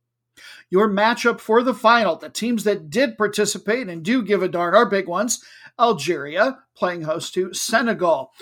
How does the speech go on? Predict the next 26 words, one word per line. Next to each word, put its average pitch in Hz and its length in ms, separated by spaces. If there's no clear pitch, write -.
The 190 60
last 233 280
few 226 140
times 208 380
they've 185 300
played, 208 320
both 196 240
in 170 60
this 190 200
event 190 260
and 190 160
others, 208 360
Algeria 190 580
have 190 160
been 180 120
undefeated, 190 540
four 202 320
one 208 260
and 202 120
oh. 170 320
They 220 160
are 220 140
known 208 220
as 208 260
the 185 120
Fennec 247 540